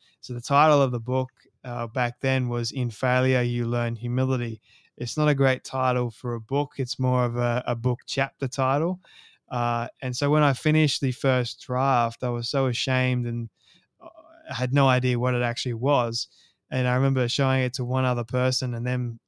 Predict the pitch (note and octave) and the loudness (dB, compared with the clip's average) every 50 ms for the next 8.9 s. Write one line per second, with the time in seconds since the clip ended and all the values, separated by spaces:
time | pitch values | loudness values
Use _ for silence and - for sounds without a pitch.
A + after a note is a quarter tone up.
0 | _ _ - - B2+ B2 B2 B2 A#2+ A#2+ A#2 B2 - _ _ _ _ _ _ _ | _ _ -8 -6 -4 -4 -2 -4 -4 -4 -6 -6 -10 _ _ _ _ _ _ _
1 | - - C#3+ C#3 C3 B2 B2 B2+ B2+ C3+ C3+ C3 B2+ B2 B2 A#2+ A#2 - C3 C3 | -6 -2 0 2 2 2 2 4 4 4 4 4 2 0 -4 -6 -4 -2 0 0
2 | C3 C3 B2+ B2 A#2+ B2+ B2+ B2+ - B2+ B2 A#2+ A#2 A2+ - B2+ B2+ B2+ B2 A#2 | 2 2 0 0 0 -2 -2 -4 -4 -6 -4 -6 -6 -6 -6 -4 -4 -2 -4 -4
3 | - B2+ A#2+ B2 A#2+ - - C3 B2+ A#2+ A#2 A#2 B2 B2+ C3 B2+ B2 B2 A#2+ A#2+ | -6 -4 -4 -4 -4 -2 -2 -2 -2 -2 -4 -2 0 0 0 0 0 -2 -4 -6
4 | A#2 A#2+ A#2 - - _ _ _ _ _ _ _ - D#3 D#3 D#3+ D3 C3+ C3 B2+ | -6 -8 -8 -10 -12 _ _ _ _ _ _ _ 2 4 4 4 4 2 2 0
5 | C3 B2+ B2+ B2 - C#3 C3+ C3 A#2+ - - - _ C#3 B2+ C3+ C#3 C3+ C3 B2 | 0 0 -2 -2 0 -2 -2 -2 -2 -4 -8 -10 _ -4 0 2 4 4 2 2
6 | - _ _ _ _ _ - - - - - _ _ _ _ _ - - - - | -2 _ _ _ _ _ -12 -12 -12 -12 -18 _ _ _ _ _ -18 -18 -18 -18
7 | - G1+ - _ _ _ _ - D3 C3 C3+ B2+ A#2 G#2+ C3 C3 C#3 B2 - - | -20 -20 -20 _ _ _ _ -10 -6 -4 -4 -4 -4 -4 -2 -2 -2 -2 0 0
8 | C3 B2 B2+ C3+ C#3 C#3 C3+ C3+ C3 B2+ B2+ B2 B2 B2 B2 A#2+ A#2+ A#2 | 0 2 2 2 2 2 2 2 2 2 0 0 -2 -4 -4 -4 -6 -8